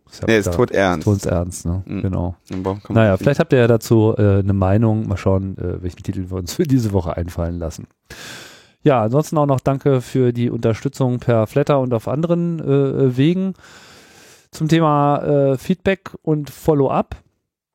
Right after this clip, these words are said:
Speaker 1: Ich hatte, äh, kurz drüber sinniert, als wir gesprochen haben über diese Twitter-Geschichte, dass es ja da, äh, diesen Menschen gäbe, diesen,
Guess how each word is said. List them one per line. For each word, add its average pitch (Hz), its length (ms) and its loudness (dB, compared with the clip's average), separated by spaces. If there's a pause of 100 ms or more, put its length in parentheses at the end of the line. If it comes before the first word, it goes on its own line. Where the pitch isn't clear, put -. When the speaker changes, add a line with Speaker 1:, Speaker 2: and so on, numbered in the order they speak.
(320)
Speaker 1:
Ich 135 120 2
hatte, 127 720 2
äh, 117 80 -10
kurz - 260 -4
drüber 143 240 2
sinniert, 139 440 0
als 131 300 -4
wir 135 220 2
gesprochen 131 800 0
haben 131 280 2
über 117 140 -2
diese 117 240 -8
Twitter-Geschichte, 156 1300 -2
dass 131 220 -2
es 127 160 -6
ja 120 220 0
da, 117 340 0 (600)
äh, 117 280 0
diesen 113 440 -2
Menschen 156 400 0
gäbe, 147 440 2
diesen, 123 600 -4